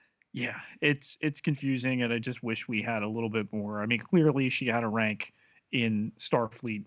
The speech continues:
of Commodore, although I don't know why a Romulan officer would address her by her Starfleet human United Federation of Planets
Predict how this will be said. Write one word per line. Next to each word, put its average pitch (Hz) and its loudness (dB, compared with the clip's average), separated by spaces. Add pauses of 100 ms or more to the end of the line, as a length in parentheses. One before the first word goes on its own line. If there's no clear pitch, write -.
of 110 -4
Commodore, 151 8
although 113 0
I 117 0
don't 110 -2
know 113 0
why 104 0 (180)
a 107 0
Romulan 117 0
officer 117 2
would 110 -2
address 107 0
her 120 0
by 113 4
her 107 0 (360)
Starfleet 131 6
human 123 4 (800)
United 135 6
Federation 120 2
of 113 -2
Planets 110 2